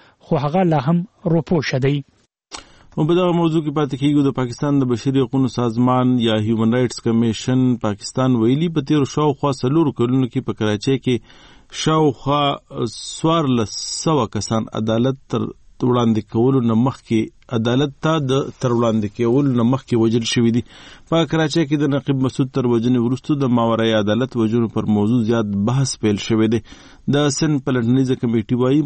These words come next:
Speaker 2: مسعود د جنوري په درېیمه په ساده جامو کې پولیسو بویلو او پر ولسمه مړی کورنۍ ته وسپارل شو. په دغه اړه باندې یو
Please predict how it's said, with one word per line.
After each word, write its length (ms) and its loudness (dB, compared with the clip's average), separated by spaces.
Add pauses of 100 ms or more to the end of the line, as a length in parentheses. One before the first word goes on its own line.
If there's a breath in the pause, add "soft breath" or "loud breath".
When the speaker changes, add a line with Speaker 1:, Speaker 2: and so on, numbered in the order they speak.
Speaker 2:
مسعود 280 -4
د 120 0
جنوري 440 2
په 240 0
درېیمه 540 2 (100)
په 120 -6
ساده 320 0
جامو 280 2
کې 260 -6
پولیسو 440 0
بویلو 400 4 (600 loud breath)
او 100 0 (160)
پر 200 0
ولسمه 680 2 (220)
مړی 280 2
کورنۍ 420 -2
ته 140 2
وسپارل 480 -2
شو. 120 -2 (580 loud breath)
په 100 -2
دغه 220 2
اړه 180 0
باندې 260 2 (120)
یو 60 0